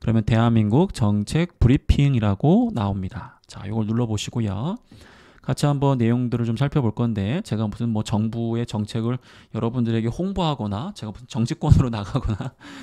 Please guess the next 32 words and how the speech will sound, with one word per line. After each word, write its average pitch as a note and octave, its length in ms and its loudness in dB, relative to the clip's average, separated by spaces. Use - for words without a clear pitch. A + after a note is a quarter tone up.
절대 A#2 280 -2
그런 A#2 240 -2
게 C#3+ 60 -6
아닙니다, B2+ 380 -8
여러분들. A2 580 -2
아, A2+ 80 -2
여기 A#2+ 140 6
보시게 B2 320 0
되면은 A#2+ 480 2
뭐 G#2+ 140 -2
뉴스도 B2+ 460 0
있고 A2+ 480 0
기획 A2 360 -2
특집, - 840 -6
그 - 80 -6
다음에 A2 480 -2
정책 A2 720 -4
티비, A2 640 -2
그 - 60 -16
다음에 G#2 340 -2
뭐 G2 260 -6
대한민국 A2 880 0
정부 A2 340 -2
소개되어 B2 480 0
있는데요. G#2 520 -4
여기 B2+ 160 2
가시게 A#2 360 -2
되면 G#2+ 260 0
여기 G2+ 100 0
국정과제라고 C#3+ 1000 -2
되어 G2+ 180 -4
있어요. G#2+ 420 -6